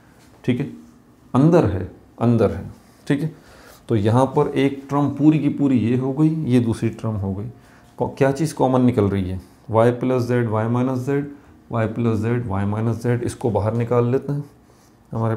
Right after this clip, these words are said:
पास Y plus z, Y minus z, ये बाहर आ गया। इस साइड पे क्या बचा? Y plus Z, Y minus Z बाहर आ गया, तो यहाँ पर हमारे पास बचा टू वाई जेड, ठीक है,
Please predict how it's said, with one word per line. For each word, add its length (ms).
पास 360
Y 180
plus 240
z, 360
Y 260
minus 400
z, 220
ये 120
बाहर 320
आ 120
गया। 180
इस 180
साइड 280
पे 80
क्या 200
बचा? 320
Y 240
plus 220
Z, 220
Y 220
minus 320
Z 240
बाहर 280
आ 80
गया, 220
तो 60
यहाँ 200
पर 140
हमारे 280
पास 200
बचा 340
टू 100
वाई 280
जेड, 400
ठीक 200
है, 100